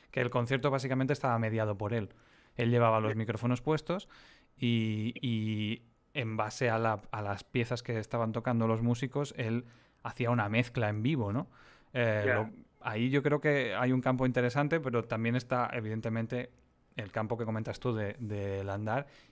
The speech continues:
Speaker 1: y me,
Speaker 2: Claro,
Speaker 1: a,
Speaker 2: que
Speaker 1: a
Speaker 2: sí.
Speaker 1: mí me tiene muy descolocado, porque con el boom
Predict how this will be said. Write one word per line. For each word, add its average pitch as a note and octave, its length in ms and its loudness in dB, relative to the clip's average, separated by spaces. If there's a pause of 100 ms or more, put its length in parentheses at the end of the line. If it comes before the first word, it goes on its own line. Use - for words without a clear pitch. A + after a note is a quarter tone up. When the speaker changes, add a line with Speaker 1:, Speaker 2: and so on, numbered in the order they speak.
(160)
Speaker 1:
y A#2 140 -4
me, G2 260 -8
Speaker 2:
Claro, D#3+ 240 2
Speaker 1:
a, - 20 -8
Speaker 2:
que - 100 -10
Speaker 1:
a A2+ 60 -4
Speaker 2:
sí. A2+ 60 0
Speaker 1:
mí A#2+ 100 4
me C3 120 6
tiene C3+ 220 4
muy C#3 180 6
descolocado, B2+ 720 2
porque G#2+ 240 -2
con G2+ 180 -6
el G2 120 -8
boom A#2+ 480 2